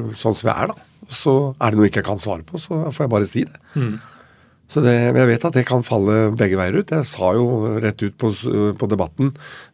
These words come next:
Speaker 1: eh, den siste debatten vi var på, rett etter valget, eh, at, eh, for da fikk jeg spørsmål om hvor mye kostet det kollektivet.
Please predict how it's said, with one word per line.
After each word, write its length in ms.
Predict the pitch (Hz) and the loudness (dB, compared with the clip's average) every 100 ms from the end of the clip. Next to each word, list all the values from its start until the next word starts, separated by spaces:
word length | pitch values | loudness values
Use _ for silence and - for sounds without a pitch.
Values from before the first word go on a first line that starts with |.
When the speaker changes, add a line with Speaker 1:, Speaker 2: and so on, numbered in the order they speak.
| - | -2
Speaker 1:
eh, 460 | 104 107 104 104 104 | 2 2 2 0 -2
den 140 | 107 101 | -2 -2
siste 240 | 104 - | -4 -2
debatten 320 | 90 87 - | -2 -2 -2
vi 80 | 98 | 0
var 80 | 92 82 | 0 0
på, 80 | 92 | 0
rett 160 | 131 117 | 0 -2
etter 160 | 101 98 | -2 0
valget, 320 | 101 151 214 - - - - - - - | 0 0 -2 -4 -20 -20 -20 -20 -20 -4
eh, 460 | 123 117 113 110 113 | 0 2 2 2 0
at, 320 | 107 - - | -2 -4 -2
eh, 220 | 117 101 | 0 0
for 140 | 95 110 | 0 0
da 60 | 101 | 0
fikk 220 | 104 107 | 0 -2
jeg 60 | 104 | -2
spørsmål 340 | 95 - 95 | -6 -2 -2
om 80 | 98 92 | 0 0
hvor 160 | 101 | 0
mye 220 | 101 95 95 | 2 0 0
kostet 480 | 98 - 90 92 101 | -4 -4 -2 0 0
det 80 | 98 - | -2 -4
kollektivet. 480 | 104 110 - 202 | -4 -4 -2 -4